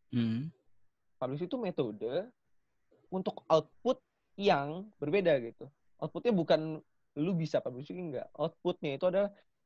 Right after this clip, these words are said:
Speaker 2: eh, mem-, memanusiakan manusia gitu. Itu sih. Jadi outputnya lebih ke, eh, value pendidikan. Value, eh, bagaimana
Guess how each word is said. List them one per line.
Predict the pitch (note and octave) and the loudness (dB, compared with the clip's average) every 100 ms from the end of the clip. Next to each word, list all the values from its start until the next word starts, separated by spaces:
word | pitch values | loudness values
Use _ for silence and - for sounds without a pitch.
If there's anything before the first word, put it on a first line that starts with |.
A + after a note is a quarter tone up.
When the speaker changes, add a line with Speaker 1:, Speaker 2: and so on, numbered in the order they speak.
| _ _ _ | _ _ _
Speaker 2:
eh, | - - - G1+ - _ _ _ _ _ _ - | -16 -12 -10 -12 -16 _ _ _ _ _ _ -8
mem-, | E3+ - _ _ | -6 -6 _ _
memanusiakan | D#3+ D#3+ D#3+ D#3+ D#3+ D#3+ G#3 G3+ | 0 2 4 2 2 2 2 2
manusia | D#3 D#3 A3 F#3 | 2 2 4 4
gitu. | A#2+ A2+ - - _ _ _ _ _ _ _ - | 4 -2 -8 -20 _ _ _ _ _ _ _ 0
Itu | D3+ | 4
sih. | E3+ D#3+ | 6 8
Jadi | C#3+ - | 10 12
outputnya | F#3+ G3 F3+ A3+ G3+ | 10 8 8 10 10
lebih | D#3+ D3 D#3+ - | 10 8 6 6
ke, | - F3 E3 D#3+ D#3+ D#3 E3 E3 - _ _ | 12 12 12 12 12 12 10 8 0 _ _
eh, | D3 C#3+ B1 G1+ - | 4 6 6 6 6
value | F#3 E3 E3+ E3+ | 10 12 12 10
pendidikan. | D3+ C#3+ D3 C3+ A2+ - - _ _ _ _ | 8 8 8 6 6 -2 -14 _ _ _ _
Value, | - C3+ C#3 C#3+ D3 D3+ C#3+ - _ _ _ - | 12 12 12 12 12 10 8 2 _ _ _ -4
eh, | - C#3 C#3 C#3 C3+ C3+ C3+ C3 C3 C#3 - - _ _ _ _ _ - | 4 6 8 6 8 8 8 6 4 2 -4 -20 _ _ _ _ _ 0
bagaimana | B2 C3 C#3 D#3+ F3 | 2 4 2 2 2